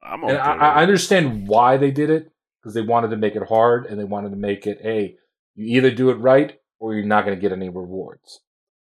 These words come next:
Speaker 2: That being said, I still don't like the concept of one small mistake,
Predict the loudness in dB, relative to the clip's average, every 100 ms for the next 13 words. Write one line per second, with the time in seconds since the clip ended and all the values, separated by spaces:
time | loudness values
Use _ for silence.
0 | _ _ _ _ _ _ _ _ -2 2
1 | 4 2 -2 2 2 4 0 0 4 4
2 | 4 0 0 -6 -4 -2 -2 -4 2 4
3 | 4 2 -2 0 2 0 0 2 2 -2
4 | -2 -2 -2 -6